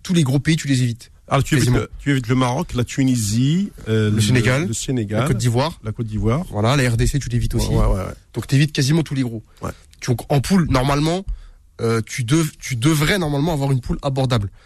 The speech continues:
Speaker 1: Et après, effectivement, bah, c'est sur un match aller-retour. Et là, pour le coup, Jamel, bah, il est très, très sûr de sa force, euh. Là encore, est-ce qu'il a,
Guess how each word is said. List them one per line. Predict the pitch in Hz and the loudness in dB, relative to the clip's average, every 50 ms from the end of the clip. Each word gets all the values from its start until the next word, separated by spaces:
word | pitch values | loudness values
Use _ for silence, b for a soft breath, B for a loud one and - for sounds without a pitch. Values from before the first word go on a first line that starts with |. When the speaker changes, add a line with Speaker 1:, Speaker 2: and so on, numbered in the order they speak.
| b b b b b | b b b b b
Speaker 1:
Et | - 117 | -2 0
après, | 117 117 - - 160 180 202 196 - _ - | 0 0 2 0 0 0 0 -2 -6 _ -20
effectivement, | - - 117 - - 113 113 127 156 | -12 -12 -12 -8 -4 -2 0 0 2
bah, | - - | 0 -2
c'est | - - 113 | -2 -4 -4
sur | - - | -4 0
un | 117 120 | 2 2
match | 123 - - | 2 4 4
aller-retour. | 123 120 117 107 113 104 - 185 - - - | 2 2 2 0 0 0 0 -2 -2 -2 -2
Et | 113 | 0
là, | 135 156 | 0 0
pour | 147 - 131 | 0 -2 -2
le | 120 113 | -2 -2
coup, | - 165 | -2 -2
Jamel, | 147 123 110 117 147 135 | -2 -2 0 0 0 0
bah, | 113 104 | 0 -2
il | 98 | -2
est | |
très, | - - - 151 - | -2 0 0 0 0
très | - 139 | 0 -2
sûr | 117 - 131 | 0 0 0
de | - | 0
sa | - 117 | 0 -2
force, | - - 143 - - - | -4 -4 -6 -8 -8 -10
euh. | 113 104 98 95 90 92 B B B B B B B B B B B B - | -8 -6 -6 -6 -8 -10 B B B B B B B B B B B B -2
Là | 117 113 | 0 2
encore, | 104 - 156 143 120 | 2 2 2 0 0
est-ce | 110 - | -2 0
qu'il | - 156 147 135 | 2 2 4 4
a, | 127 | 4